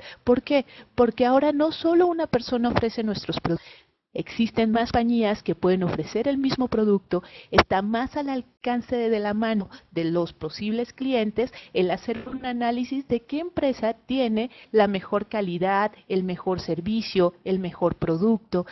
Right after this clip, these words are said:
aunque estemos hablando del mismo. Otra tendencia es el internet y los comercios. Eh, anteriormente, todas las compras se hacían de, "Yo voy a un establecimiento, elijo el producto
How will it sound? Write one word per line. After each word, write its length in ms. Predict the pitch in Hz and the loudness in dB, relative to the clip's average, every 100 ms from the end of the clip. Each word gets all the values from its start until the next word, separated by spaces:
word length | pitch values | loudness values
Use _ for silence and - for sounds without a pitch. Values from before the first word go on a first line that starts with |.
| - - _ _ | -14 -20 _ _
aunque 280 | - 196 190 | -4 -2 -4
estemos 380 | - 196 220 - | -4 -4 -2 -2
hablando 420 | 240 175 156 160 | -2 -2 0 0
del 160 | 185 202 | 0 0
mismo. 440 | 277 269 170 - - _ _ _ _ _ _ _ _ _ - - - | 0 -2 -2 -8 -14 _ _ _ _ _ _ _ _ _ -20 -20 -6
Otra 320 | 214 220 - 302 | 2 2 2 0
tendencia 680 | 247 233 277 269 196 196 - | 0 2 2 2 0 0 -2
es 180 | 220 | -2
el 100 | 269 | -2
internet 640 | 247 226 202 202 233 247 - | -2 2 2 2 -2 -2 -4
y 60 | |
los 180 | 254 240 | -4 -4
comercios. 760 | - 254 254 285 - - 170 - - - - | 0 0 2 0 -2 -6 -6 -10 -20 -18 -4
Eh, 260 | 180 160 - - - - - | 0 0 -2 -20 -20 -20 -16
anteriormente, 1000 | - 180 180 180 208 247 254 233 - 202 - - _ | -10 -6 0 2 2 2 0 0 0 0 -2 -16 _
todas 260 | 202 240 262 | -2 -2 -4
las 240 | 214 180 | -4 -4
compras 540 | - 226 220 202 247 - | 0 2 2 2 0 -2
se 80 | |
hacían 500 | 190 - 185 196 208 | -2 -2 0 0 0
de, 300 | 196 175 196 170 | 0 0 -2 -4
"Yo 160 | 175 165 | -4 -2
voy 200 | 170 175 | -2 -2
a 60 | |
un 100 | 175 | -4
establecimiento, 1080 | 190 - 202 208 - 247 240 233 220 185 208 - | -4 -4 -4 -4 -4 -2 0 -2 0 0 0 -2
elijo 380 | 160 156 - | -4 -4 -4
el 80 | 180 | -6
producto 680 | 180 220 226 226 - 226 | -2 0 0 0 2 2